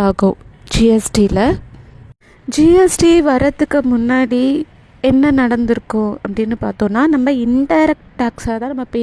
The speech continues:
பண்ணிட்டு இருந்தோம் ஜி எஸ் டி வரதுக்கு முன்னாடி. இப்போ ஜி எஸ் டின்னு ஒண்ணு வந்ததுக்கப்புறம் நம்ம ப்ராடக்ட் வைஸ் எவ்வளோ பர்சன்டேஜ் நம்ம டேக்ஸ் பே பண்றோன்றதை நம்ம கிளியரா பார்க்குறோம். இந்த ஜி எஸ் டி வந்து இன்டைரக்ட்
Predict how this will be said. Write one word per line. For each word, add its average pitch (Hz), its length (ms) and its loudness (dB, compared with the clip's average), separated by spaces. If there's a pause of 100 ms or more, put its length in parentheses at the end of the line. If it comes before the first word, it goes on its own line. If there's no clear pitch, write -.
(160)
பண்ணிட்டு 214 360 -10
இருந்தோம் 196 320 -12 (220)
ஜி 226 100 -2 (120)
எஸ் 226 160 -6
டி 233 160 -6
வரதுக்கு 208 580 -8
முன்னாடி. 196 420 -4 (420)
இப்போ 277 160 0 (100)
ஜி 247 100 2 (140)
எஸ் 320 200 -4
டின்னு 330 280 0
ஒண்ணு 247 240 -4
வந்ததுக்கப்புறம் 240 720 -2
நம்ம 262 140 0 (160)
ப்ராடக்ட் 269 680 0
வைஸ் 262 260 0 (460)
எவ்வளோ 247 240 0 (160)
பர்சன்டேஜ் 247 720 0
நம்ம 214 140 -4 (140)
டேக்ஸ் 214 360 -4
பே 220 60 2 (180)
பண்றோன்றதை 214 680 -4 (100)
நம்ம 226 160 -6 (120)
கிளியரா 233 460 -2 (140)
பார்க்குறோம். 196 360 -6 (1000)
இந்த 262 280 4 (220)
ஜி 269 120 4 (200)
எஸ் - 200 -4
டி 247 80 2 (140)
வந்து 214 320 -2 (540)
இன்டைரக்ட் 302 520 0